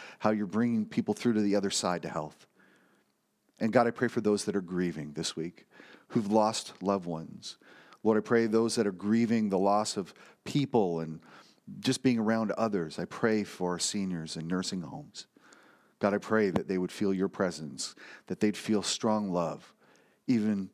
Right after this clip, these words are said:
in their loneliness. So, Lord, now I pray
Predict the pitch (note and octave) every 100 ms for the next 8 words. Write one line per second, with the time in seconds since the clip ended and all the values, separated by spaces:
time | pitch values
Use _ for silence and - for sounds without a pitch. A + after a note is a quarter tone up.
0 | _ - G2 F#2 D#2+ D#2 - - - -
1 | _ _ _ _ _ _ - - B2+ A#2
2 | A#2+ - - - - _ _ A#2+ B2+ B2+
3 | A#2 A2 G#2+ F2